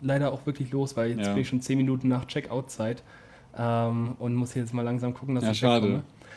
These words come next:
Speaker 1: Ähm, wir können gerne auch
Speaker 2: Aber
Speaker 1: nochmal nächste Folge nochmal ein bisschen drüber sprechen. Ähm, wie gesagt, ich, also das Land ist toll und die Menschen sind toll. Äh, und es wirklich, also die sind so unheimlich glücklich mit dem, was wir haben und das ist wirklich auch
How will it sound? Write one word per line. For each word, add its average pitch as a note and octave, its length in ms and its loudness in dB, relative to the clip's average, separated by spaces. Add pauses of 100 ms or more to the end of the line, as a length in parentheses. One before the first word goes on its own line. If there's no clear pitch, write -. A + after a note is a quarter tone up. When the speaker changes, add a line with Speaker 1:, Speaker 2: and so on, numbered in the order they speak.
(160)
Speaker 1:
Ähm, C3 460 6
wir D3 120 0
können E3+ 260 6
gerne D#3+ 280 6
auch D3+ 40 2
Speaker 2:
Aber D3 80 6
Speaker 1:
nochmal D3 260 6
nächste D3+ 260 2
Folge D#3+ 220 6
nochmal D#3 200 6
ein D#3 40 4
bisschen D3 200 4
drüber D#3 240 6
sprechen. D#3 680 2
Ähm, C3+ 280 4
wie D#3 60 6
gesagt, D#3 340 6
ich, C3 220 -4
also C3+ 220 2
das C3 160 -2
Land C#3+ 240 4
ist - 160 -8
toll D3+ 300 0
und C3 260 -2
die C3+ 60 2
Menschen C#3 360 2
sind B2+ 220 2
toll. C3+ 340 4 (480)
Äh, A#2+ 560 0
und A#2+ 160 0
es - 300 -8 (180)
wirklich, C3 580 0
also A2+ 320 -2
die A#2+ 240 -8
sind B2+ 200 2
so C3 120 2
unheimlich C3 400 0
glücklich B2+ 340 -2
mit B2 160 0
dem, B2 120 2
was B2 160 -2
wir A#2 140 -2
haben A#2+ 340 2
und A2+ 220 -4
das A2+ 140 -8
ist - 320 -10
wirklich A#2 240 -6
auch G#2+ 260 -8